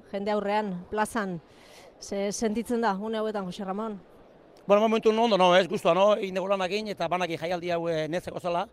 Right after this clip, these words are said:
Speaker 2: eta azkeneko momentu gailako zela,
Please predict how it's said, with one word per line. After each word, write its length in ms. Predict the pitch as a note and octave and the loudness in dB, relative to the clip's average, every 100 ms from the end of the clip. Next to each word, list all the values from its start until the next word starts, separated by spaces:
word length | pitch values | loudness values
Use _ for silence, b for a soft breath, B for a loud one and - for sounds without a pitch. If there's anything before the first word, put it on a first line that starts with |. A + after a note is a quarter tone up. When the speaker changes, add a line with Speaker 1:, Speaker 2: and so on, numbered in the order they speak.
| b b b b b b - | b b b b b b -12
Speaker 2:
eta 160 | - | -8
azkeneko 540 | D#3 G3 F#3+ E3+ E3 D#3+ | -6 -4 -2 0 0 -2
momentu 340 | E3 E3 E3+ | -4 -6 -4
gailako 260 | E3 F3 D3 | -2 -2 -2
zela, 260 | E3 E3 | -2 -2